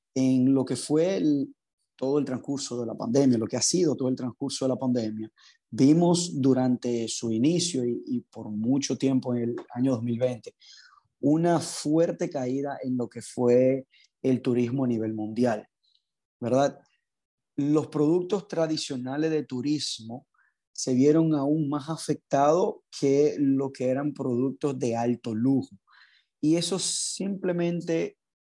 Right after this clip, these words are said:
va relacionado, pues, con la capacidad que tiene y, y el poder adquisitivo que tienen estas personas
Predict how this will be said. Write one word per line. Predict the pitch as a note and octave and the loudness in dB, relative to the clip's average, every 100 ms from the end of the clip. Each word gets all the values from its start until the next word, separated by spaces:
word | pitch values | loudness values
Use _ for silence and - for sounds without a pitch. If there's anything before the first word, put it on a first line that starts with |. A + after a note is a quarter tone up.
| - | -14
va | A#2+ C3+ | -4 -2
relacionado, | C#3+ D#3+ D#3+ - E3 F3 D#3 C#3+ C#3+ - _ _ _ | 2 2 0 0 -2 0 0 -2 -4 -8 _ _ _
pues, | - D3+ D3 - | -2 -2 -2 -4
con | D#3+ D3 D3 D3 D3 | -2 -2 -2 -6 -8
la | - C#3+ D3 | -6 -2 -2
capacidad | D3 C#3+ D3 C#3+ - C#3 C3 C#3+ E3 - | -4 -6 -4 -6 -4 -4 -2 -2 -2 -6
que | - C#3+ | -6 -6
tiene | C3 C#3+ D3 D#3 E3 D#3+ C#3+ | -2 0 2 4 4 4 2
y, | C3+ C3+ | 0 0
y | C#3 | 0
el | C3+ | 0
poder | B2+ C#3+ | -2 -2
adquisitivo | D#3+ D#3 - D#3 D#3 | -2 -8 -4 -2 0
que | C3+ | -2
tienen | B2 C3+ C#3 | -2 -4 -4
estas | C3+ - C#3 | -6 -8 -6
personas | - C#3+ - C#3 B2+ | -2 0 4 4 4